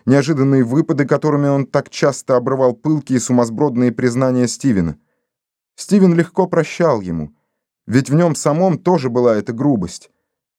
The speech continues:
Вспомнилось, как однажды вечером в лесу, около Малахайда,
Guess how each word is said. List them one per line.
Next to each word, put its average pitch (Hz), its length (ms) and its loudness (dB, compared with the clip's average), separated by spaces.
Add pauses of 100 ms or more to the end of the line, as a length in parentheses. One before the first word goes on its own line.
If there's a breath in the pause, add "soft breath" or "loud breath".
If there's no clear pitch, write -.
(140)
Вспомнилось, 139 600 0
как 135 200 -4
однажды 151 420 0
вечером 110 480 0
в 117 40 -2
лесу, 165 440 0 (360 soft breath)
около 147 300 0
Малахайда, 127 840 0